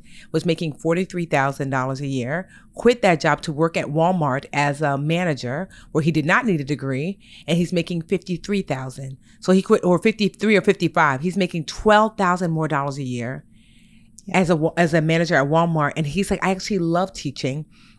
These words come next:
Speaker 1: and wanted to teach and to be here for the kids, but I can't afford to live at that level." And so it's just like, what's gonna happen?
Speaker 2: It's a
Speaker 1: Like,
Speaker 2: shame.
Speaker 1: if we don't pay teachers more, we don't create a better environment. This is not, like, packing boxes.
Speaker 2: Yeah.
Speaker 1: Like, teachers are essential workers. And so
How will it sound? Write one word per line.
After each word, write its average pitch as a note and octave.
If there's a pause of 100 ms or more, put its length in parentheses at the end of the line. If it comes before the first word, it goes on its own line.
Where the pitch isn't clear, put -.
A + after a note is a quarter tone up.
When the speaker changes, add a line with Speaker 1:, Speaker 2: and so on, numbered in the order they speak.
(100)
Speaker 1:
and E3
wanted F#3+
to -
teach C3+
and D3+
to D3
be D#3
here D#3
for D3+
the D3
kids, -
but -
I F3
can't F#3
afford E3+
to D#3
live F3
at C#3
that C3
level." C#3 (500)
And G3
so A3
it's -
just D4+
like, G3+
what's D#3
gonna G#4
happen? G#3+
Speaker 2:
It's C#3
a D#3
Speaker 1:
Like, D#3
Speaker 2:
shame. E3
Speaker 1:
if E3
we B3+
don't E4
pay G#3+
teachers D#3+
more, F3 (300)
we F3+
don't G#3
create F3+
a E3
better D3+
environment. D#3+ (280)
This A3
is C4
not, G3
like, D3+
packing E3
boxes. D3+
Speaker 2:
Yeah. F#3
Speaker 1:
Like, - (380)
teachers A3
are F3+
essential E3+
workers. C#3
And C3+
so B2+